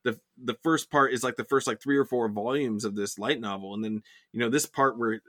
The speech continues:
uh, the Devil of the shield thing is happening is, like, three or four books. I, I mean, they're not, like, you know, full-size novels or anything like that, but they're, like,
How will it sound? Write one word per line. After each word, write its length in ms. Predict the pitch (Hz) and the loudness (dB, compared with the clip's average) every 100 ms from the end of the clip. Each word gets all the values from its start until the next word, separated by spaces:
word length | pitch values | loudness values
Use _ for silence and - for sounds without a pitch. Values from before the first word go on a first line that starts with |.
| 120 | -2
uh, 140 | 113 | 0
the 120 | 104 | 0
Devil 440 | 107 135 127 120 117 | 0 2 2 2 0
of 140 | 107 | 0
the 60 | 104 | -2
shield 520 | - 143 139 131 113 | -2 0 2 2 2
thing 160 | 107 104 | 0 0
is 140 | 98 | -2
happening 360 | 101 95 98 101 | -4 -4 -8 -6
is, 200 | 107 110 | -6 -4
like, 200 | 107 - | -6 0
three 200 | 131 151 | 4 4
or 80 | |
four 380 | - 147 139 123 - _ _ 120 | 4 4 4 2 -6 _ _ -4
books. 720 | - 180 - - - - - _ _ _ - | 2 2 2 -6 -10 -10 -16 _ _ _ 2
I, 180 | 147 135 | 2 2
I 40 | |
mean, 160 | 127 131 | 2 2
they're 100 | 143 | 4
not, 180 | 139 120 | 2 2
like, 240 | 110 - | 0 -2
you 80 | 117 | -2
know, 100 | 104 | -2
full-size 720 | - 127 117 107 113 104 101 | -2 -2 0 0 0 0 -2
novels 500 | 104 107 110 101 101 | -4 -2 -2 -4 -6
or 60 | 101 | -8
anything 160 | 98 | -8
like 80 | 95 | -6
that, 160 | 104 101 | -6 -4
but 80 | 120 | -2
they're, 160 | 139 | -2
like, 240 | 143 139 | 0 -2